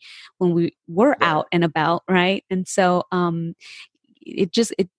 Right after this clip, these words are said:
Speaker 1: I just made that connection with what you're sharing and with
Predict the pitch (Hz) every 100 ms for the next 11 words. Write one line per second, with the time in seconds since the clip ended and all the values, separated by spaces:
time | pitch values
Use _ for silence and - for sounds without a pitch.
0 | _ _ _ 196 190 208 214 196 190 -
1 | - 185 202 - - 190 180 - 185 -
2 | 180 165 - 214 226 202 180 175 175 175